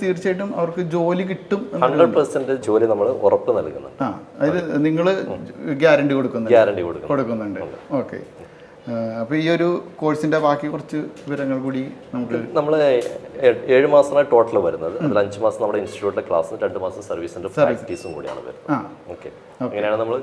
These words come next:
Speaker 2: കോഴ്സ്
Speaker 1: ഉം.
Speaker 2: പോകുന്നത്.
Speaker 1: പോകുന്നത്.
Speaker 2: ഉം.
Speaker 1: ആ. ഏഹ്,
Speaker 2: അതിൽ നമ്മൾ, ഏ, MacBook,
Speaker 1: ഉം.
Speaker 2: ലാപ്ടോപ്പ്
Speaker 1: ഉം.
Speaker 2: രണ്ടിന്റെ ചിപ്പ് ലെവൽ ആണ് സർവീസ്, കാർഡ് ലെവൽ അല്ല,
Speaker 1: ആ.
Speaker 2: ചിപ്പ് ലെവൽ സർവീസ്.
Speaker 1: ചിപ്പ്.
Speaker 2: ലാപ്ടോപ്പ്
Speaker 1: ആ.
Speaker 2: മാത്രം കൊടുക്കുന്ന ഒരുപാട് സ്ഥാപനങ്ങളുണ്ട്.
Speaker 1: സ്ഥാപനങ്ങളുണ്ട്.
Speaker 2: പക്ഷേ
Speaker 1: ആ.
Speaker 2: നമ്മൾ ലാപ്ടോപ്പും MacBook-ഉം ചിപ്പ് ലെവൽ സർവീസ് ആണ് നമ്മൾ
Speaker 1: അത്
Speaker 2: കൊടുക്കുന്നത്.
Speaker 1: ചിപ്പ് ലെവൽ എന്ന് പറയുമ്പോൾ ഇപ്പോൾ നമ്മൾ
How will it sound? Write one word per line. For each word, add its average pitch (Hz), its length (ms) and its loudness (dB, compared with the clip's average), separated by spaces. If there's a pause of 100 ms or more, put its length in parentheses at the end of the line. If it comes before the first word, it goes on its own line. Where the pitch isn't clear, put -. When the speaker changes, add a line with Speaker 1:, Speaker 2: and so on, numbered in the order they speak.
(120)
Speaker 2:
കോഴ്സ് 127 200 0
Speaker 1:
ഉം. - 140 -12
Speaker 2:
പോകുന്നത്. 67 260 -10 (140)
Speaker 1:
പോകുന്നത്. 113 360 -2
Speaker 2:
ഉം. - 460 -12 (260)
Speaker 1:
ആ. 135 40 -2
ഏഹ്, 127 240 -2
Speaker 2:
അതിൽ 113 280 2
നമ്മൾ, 113 140 4 (320)
ഏ, - 20 2 (240)
MacBook, 101 500 0
Speaker 1:
ഉം. 123 300 -4
Speaker 2:
ലാപ്ടോപ്പ് - 520 2 (140)
Speaker 1:
ഉം. 117 160 0
Speaker 2:
രണ്ടിന്റെ 107 280 -2 (120)
ചിപ്പ് 127 300 -6
ലെവൽ 139 220 2
ആണ് 95 220 0
സർവീസ്, 82 380 -4
കാർഡ് 92 220 2
ലെവൽ 107 180 2
അല്ല, 85 220 -4 (100)
Speaker 1:
ആ. 135 240 -2
Speaker 2:
ചിപ്പ് 127 220 -2
ലെവൽ 123 200 6
സർവീസ്. 78 360 -6 (140)
Speaker 1:
ചിപ്പ്. 98 120 -6
Speaker 2:
ലാപ്ടോപ്പ് 98 400 0
Speaker 1:
ആ. - 140 0
Speaker 2:
മാത്രം 127 220 -2
കൊടുക്കുന്ന 123 320 -2
ഒരുപാട് 120 160 -2
സ്ഥാപനങ്ങളുണ്ട്. 123 460 0
Speaker 1:
സ്ഥാപനങ്ങളുണ്ട്. 131 480 2
Speaker 2:
പക്ഷേ 113 160 -8
Speaker 1:
ആ. 123 40 -2
Speaker 2:
നമ്മൾ 117 140 2 (100)
ലാപ്ടോപ്പും 104 520 -4 (140)
MacBook-ഉം 113 500 -4 (160)
ചിപ്പ് - 280 -4
ലെവൽ 131 220 2 (100)
സർവീസ് 85 300 -4
ആണ് 80 100 -8
നമ്മൾ 76 140 -10
Speaker 1:
അത് 143 60 -10
Speaker 2:
കൊടുക്കുന്നത്. 131 240 -4
Speaker 1:
ചിപ്പ് 156 180 -4
ലെവൽ 175 140 6
എന്ന് 196 120 0
പറയുമ്പോൾ 202 180 -2
ഇപ്പോൾ 202 180 0
നമ്മൾ 190 180 0